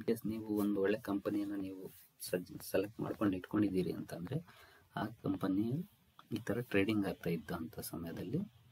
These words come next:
ಬೈ ಮಾಡ್ಬೇಕು. ಅದಕ್ಕೂ ಕೂಡ ನಾ-, ನೀನು, ನೀವು ಯಾವಾಗ ಬೈ ಮಾಡ್ಬೇಕು ಅನ್ನೋದು ಕೂಡ ನಾನು video ಮಾಡಿದ್ದೀನಿ, ನೋಡ್ಬೋದು ನೀವು ಇಲ್ಲಿ when to buy a stock, ಒಂದು ಸ್ಟಾಕನ್ನ ಯಾವಾಗ ಕೊಳ್ಳಬೇಕು ಅನ್ನೋದ್ರ ಬಗ್ಗೆನೂ video ಮಾಡಿದ್ದೀನಿ. ದಯವಿಟ್ಟು ಈ ವಿಡಿಯೋನ ನೋಡಿ,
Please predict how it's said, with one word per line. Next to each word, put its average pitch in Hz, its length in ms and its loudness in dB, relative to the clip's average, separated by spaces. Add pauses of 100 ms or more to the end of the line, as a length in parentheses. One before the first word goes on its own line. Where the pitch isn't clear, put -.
(440)
ಬೈ 95 100 4 (100)
ಮಾಡ್ಬೇಕು. - 380 -6 (400)
ಅದಕ್ಕೂ 120 380 2
ಕೂಡ 123 180 0 (140)
ನಾ-, 104 200 0 (100)
ನೀನು, 104 220 4 (160)
ನೀವು 104 160 2
ಯಾವಾಗ 95 480 2 (120)
ಬೈ 98 80 4 (140)
ಮಾಡ್ಬೇಕು 104 400 -2
ಅನ್ನೋದು 101 240 -2 (120)
ಕೂಡ 107 100 -2 (340)
ನಾನು 95 260 0
video 87 240 2
ಮಾಡಿದ್ದೀನಿ, - 380 -8
ನೋಡ್ಬೋದು 87 280 -2
ನೀವು 87 160 -6
ಇಲ್ಲಿ - 120 -8 (520)
when 104 140 6 (100)
to 107 60 4 (100)
buy 95 100 4 (100)
a 87 80 -6
stock, 82 260 -10 (200)
ಒಂದು 95 200 -2
ಸ್ಟಾಕನ್ನ 101 380 2 (120)
ಯಾವಾಗ 104 300 0 (160)
ಕೊಳ್ಳಬೇಕು 107 540 2
ಅನ್ನೋದ್ರ 104 360 0
ಬಗ್ಗೆನೂ 107 360 -2
video 90 160 -2
ಮಾಡಿದ್ದೀನಿ. 85 460 -8
ದಯವಿಟ್ಟು 113 320 0
ಈ 101 180 4
ವಿಡಿಯೋನ 104 280 0 (100)
ನೋಡಿ, 92 180 -6